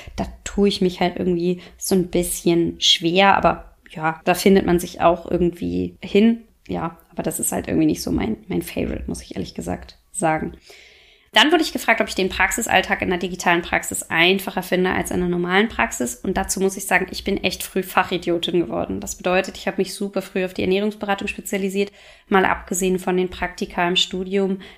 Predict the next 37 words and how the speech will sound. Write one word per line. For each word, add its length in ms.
habe 220
ich 240
nie 640
in 220
der 180
Praxis 760
gearbeitet. 640
Das 160
heißt, 220
dass 140
ich 120
da 120
keinen 340
richtigen 380
Vergleich 640
habe. 380
Aber, 680
ähm, 360
ich 180
bin 200
mit 220
der, 720
ja, 240
digitalen 540
Tierarztpraxis 880
absolut 600
glücklich 500
und 140
würde 160
es, 280
glaube 200
ich, 100
nicht 220
mehr 120
anders 460
haben 380
wollen, 400